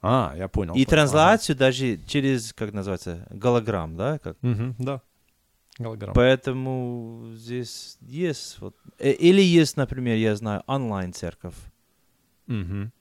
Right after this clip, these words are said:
Speaker 2: Есть такое понятие, э, есть большая церковь, по-моему, не помню, в Техасе, по-моему,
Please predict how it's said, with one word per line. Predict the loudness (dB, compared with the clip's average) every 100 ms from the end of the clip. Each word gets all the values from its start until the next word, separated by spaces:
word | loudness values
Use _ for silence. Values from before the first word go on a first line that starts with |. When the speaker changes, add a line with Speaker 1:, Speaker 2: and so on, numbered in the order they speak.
| _ _ -14
Speaker 2:
Есть | -8 -4 -4
такое | -4 -6
понятие, | -4 -6 -6 -8 -8 -8 -8 -8
э, | -6 -6 -6
есть | -10 -10
большая | -10 -6 -6
церковь, | -4 -8 -8 -14
по-моему, | -12 -8 -8 -8 -14 _ _ -18
не | -14
помню, | -12 -12 -14
в |
Техасе, | -12 -10 -8 -8 -10
по-моему, | -12 -10 -8 -10 -12